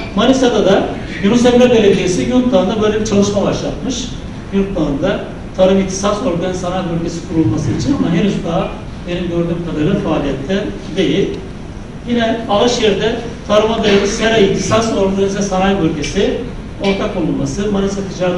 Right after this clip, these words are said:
Odası bunu destekliyor. Bunu şu anda orada yönetimden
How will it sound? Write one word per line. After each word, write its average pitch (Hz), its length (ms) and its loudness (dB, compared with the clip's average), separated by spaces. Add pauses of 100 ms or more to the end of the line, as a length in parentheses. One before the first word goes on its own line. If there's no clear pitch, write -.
Odası 151 220 -6
bunu 139 300 -2
destekliyor. 185 580 0
Bunu 170 800 2 (380)
şu 190 100 2
anda 180 160 0
orada 170 280 0
yönetimden 160 560 2